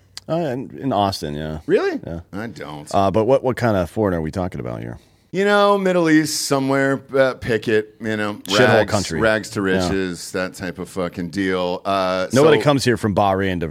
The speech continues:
Speaker 1: drive Uber.
Speaker 2: No.
Speaker 1: He's probably from Yemen or some shit.
Speaker 2: Yeah, yeah. So got his info. Uh, that was fine. Now, the hilarious part was, uh, somebody did tie the record last night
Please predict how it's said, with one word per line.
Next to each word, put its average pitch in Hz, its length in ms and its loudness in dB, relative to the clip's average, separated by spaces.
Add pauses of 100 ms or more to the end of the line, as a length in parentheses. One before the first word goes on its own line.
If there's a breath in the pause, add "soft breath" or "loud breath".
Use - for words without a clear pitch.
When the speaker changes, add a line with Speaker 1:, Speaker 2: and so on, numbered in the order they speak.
Speaker 1:
drive 80 280 -2
Uber. 69 320 -8
Speaker 2:
No. 135 600 0
Speaker 1:
He's - 120 -8
probably 95 200 0
from 85 160 -8
Yemen 76 280 -4
or 76 100 -8
some 82 180 -8
shit. 78 240 -6
Speaker 2:
Yeah, 82 420 -4 (100)
yeah. 92 380 -4
So 107 360 0
got 127 260 2
his 123 140 -2
info. 117 720 2 (360 soft breath)
Uh, 101 200 -2
that 120 200 -2
was 113 140 -8
fine. 110 320 -4 (180 loud breath)
Now, 127 140 0
the 123 100 0
hilarious 123 600 0
part 85 340 -4
was, 90 400 -4
uh, 98 200 0
somebody 143 380 -2
did 135 340 -4
tie 131 260 -4
the 95 100 -4
record 98 460 -2
last 82 380 -2
night 85 360 -8